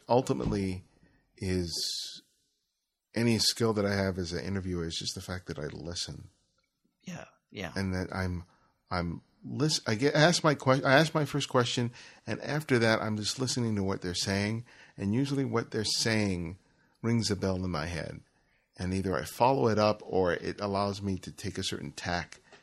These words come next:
Speaker 1: in
Speaker 2: Yeah.
Speaker 1: terms of where I wanna go with the, with the conversation. So it's, it's informed largely by my listening, but my own curiosity in terms of, "Well, tell me about this.
Speaker 2: Yeah.
Speaker 1: Tell me about this and why."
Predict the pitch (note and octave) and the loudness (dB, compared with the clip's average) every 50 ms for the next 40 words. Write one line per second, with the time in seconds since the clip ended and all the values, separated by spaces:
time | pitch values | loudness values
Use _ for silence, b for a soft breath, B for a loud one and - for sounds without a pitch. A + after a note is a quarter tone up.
0 | B B B B B B A#2 A2+ G2+ E2+ - G2 F#2 F#2 E2+ F2+ E2+ E2+ F2 F2+ | B B B B B B -2 -2 -2 0 0 -2 -2 -2 -4 -6 -8 -8 -4 -2
1 | G2 F#2+ F#2+ F#2 F#2 F#2 F2+ E2+ F2 D#2+ G2 F2+ E2+ E2+ F2 - - E2+ D#2 D2 | 0 0 2 0 0 -2 -2 -4 -6 -6 -6 -4 -4 -4 -6 -6 -4 -4 -4 -4
2 | - - - F2+ F2 F2 - - F2 E2 E2 D2+ D2 D2+ - D#2+ D2 - - - | -4 -6 -8 -8 -8 -8 -8 -8 -6 -6 -6 -6 -8 -6 -6 -4 -4 -4 -6 -6
3 | - - - F2+ E2 E2+ - - - - B B B B B B B2 A#2+ B2 A#2+ | -8 -8 -6 -6 -6 -6 -6 -8 -10 -12 B B B B B B 0 2 2 2
4 | A#2 - D3+ E3 D#3 C3 A#2+ A#2 A#2+ B2+ C3 A#2+ B2 B2 A#2+ G#2 A2 G#2+ G#2 G2+ | 2 6 8 8 8 8 6 6 6 6 6 6 4 2 2 4 4 2 2 2
5 | F#2 F#2+ G2+ A#2 C3+ C3+ - D#3 D#3 C#3+ B2 G#2+ G2+ - - E2+ G2 G2 G2+ G2+ | 2 0 0 0 0 2 2 4 4 4 4 2 2 0 0 -2 -2 0 -2 -2
6 | G2+ F#2+ - - G2 F#2 F2+ F2 E2+ E2+ F2+ F2 - F2 D#2 C#2+ C#2+ C2+ D2+ - | -4 -4 -4 -2 -2 0 0 0 0 -2 -2 -4 -6 -6 -6 -8 -8 -8 -8 -8
7 | F2+ D#2+ D#2 - D#2 - - B B B B B - - - E3 F3+ D#3 - - | -8 -8 -8 -8 -10 -12 -14 B B B B B -12 -8 -6 -4 -2 -2 -2 -4
8 | - - E2+ - F#2 E2+ - - F#2 D#2 C2 - - - - C3 G#2+ F2+ F2+ A2 | -4 -6 -4 -4 -4 -4 -4 -4 -4 -4 -4 -4 -6 -6 -4 -2 -2 -2 -2 -2
9 | A#2 A2+ G#2 G2 F#2+ F2+ F#2 - F2 E2+ E2+ - E2 E2+ E2+ F2 F2 F2 F#2 F#2+ | -2 -2 -2 -2 -2 -4 -4 -4 -4 -6 -6 -6 -6 -6 -6 -6 -4 -4 -2 -2
10 | F#2+ F#2 F2+ E2+ E2+ E2 E2+ - | -2 -2 -2 -4 -4 -6 -8 -10